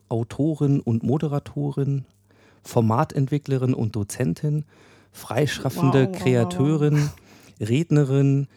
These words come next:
Speaker 1: Salonier,
Speaker 2: Mhm.
Speaker 1: ähm, Aktivistin, Wortspielerin und Weltveränderin,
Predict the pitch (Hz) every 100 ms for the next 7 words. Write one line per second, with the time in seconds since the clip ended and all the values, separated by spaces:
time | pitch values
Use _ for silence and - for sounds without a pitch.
0 | _ _ - - 135 131 110 110 117 151
1 | 185 190 - _ _ _ 214 170 160 123
2 | 120 120 120 - - - - 127 143 151
3 | - 143 135 135 - _ _ _ _ 113
4 | 131 165 - - 151 147 143 143 135 110
5 | 101 123 - - 127 139 131 123 123 123